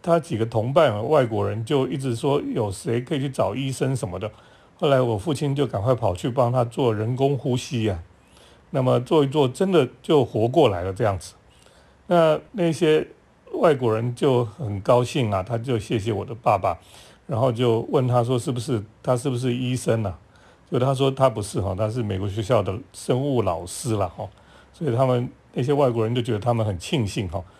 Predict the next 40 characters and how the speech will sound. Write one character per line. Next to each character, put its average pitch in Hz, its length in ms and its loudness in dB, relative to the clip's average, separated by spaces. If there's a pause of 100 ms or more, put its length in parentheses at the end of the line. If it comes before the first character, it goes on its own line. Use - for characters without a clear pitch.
(280)
可 131 80 -2
以 120 100 2
遇 131 180 -2
到 117 160 4
我 95 160 -4
父 135 160 -8
亲 113 180 -2
刚 113 140 -2
好 95 100 0
在 104 140 -2
那 107 80 -4
个 95 100 -6
旁 87 220 -6 (100)
边 104 240 -4
这 104 80 -2
样 90 160 -4
子。 - 140 -20 (100)
那， 233 80 -2
那 269 160 4
个 233 80 2
是 196 100 2
我 143 140 6
小 98 220 2
时 90 100 -4
候 143 80 2
一 135 60 -2
个 120 100 -2
记 117 260 -4
忆 104 200 -4
哈， 92 180 -6
在 131 120 0
那 123 100 0
个 113 80 0
地 107 180 -2
方 107 160 2
的 107 60 0
一 95 40 -4
个 98 80 -6
记 98 220 -6
忆。 95 240 -4